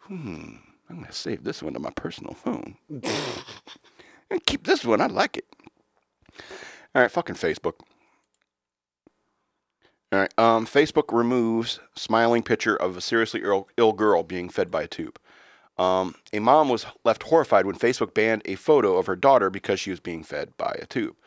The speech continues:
Shay Wynn, nine, has spent her whole life being fed by a tube after she was born with a rare condition. Uh, Shay, who was born prematurely at thirty-one weeks, had a V-shaped pocket at the back of her throat known as a laryngeal cleft.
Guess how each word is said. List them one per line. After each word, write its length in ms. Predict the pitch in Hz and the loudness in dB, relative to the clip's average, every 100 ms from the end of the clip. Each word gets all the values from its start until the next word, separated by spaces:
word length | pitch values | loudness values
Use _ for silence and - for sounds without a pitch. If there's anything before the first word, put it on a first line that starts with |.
| _ - - _ _ | _ -20 -20 _ _
Shay 240 | - 156 | 2 4
Wynn, 440 | 165 123 98 110 110 | 4 2 2 0 4
nine, 360 | 127 104 87 | 6 6 2
has 180 | 98 98 | -6 -4
spent 220 | - 113 | 0 0
her 200 | 98 98 | 0 0
whole 200 | 95 147 | 2 4
life 240 | 143 107 - | 6 4 2
being 200 | 104 95 | -8 -4
fed 240 | 120 120 | -4 0
by 140 | 107 | 2
a 40 | 95 | 0
tube 340 | - 127 92 | -2 -4 -2
after 220 | 95 - | -4 -6
she 160 | 98 104 | -8 -6
was 120 | 95 | -6
born 260 | - 107 98 | 0 0 0
with 100 | 87 | -4
a 60 | |
rare 200 | 85 82 | -2 -2
condition. 540 | 80 98 127 - 64 - _ _ _ _ _ _ - 98 | -2 -2 -2 -4 -12 -18 _ _ _ _ _ _ -6 0
Uh, 200 | 95 85 | 0 -2
Shay, 380 | - 160 143 120 | 0 4 4 4
who 100 | 113 | 0
was 140 | 110 | -4
born 280 | - 123 127 | 0 4 4
prematurely 520 | 113 143 147 135 123 | 4 0 0 2 2
at 80 | 101 | 2
thirty-one 340 | 117 113 101 104 | 2 0 -2 -2
weeks, 200 | 110 - | -4 -6
had 120 | 87 | -8
a 60 | |
V-shaped 500 | 85 120 135 139 123 | -6 -6 -2 -2 -2
pocket 340 | - 123 110 90 | 0 0 0 -8
at 60 | |
the 80 | 87 | -4
back 220 | 95 101 | -2 -2
of 40 | 95 | -6
her 60 | 90 | -6
throat 300 | 117 95 - | 0 0 0
known 280 | 95 101 92 | -4 -4 -6
as 120 | 85 | -8
a 60 | |
laryngeal 800 | 80 95 104 104 101 98 95 92 _ _ - | -6 -2 0 -2 -4 -2 0 0 _ _ -2
cleft. 420 | 214 - - | 0 0 -2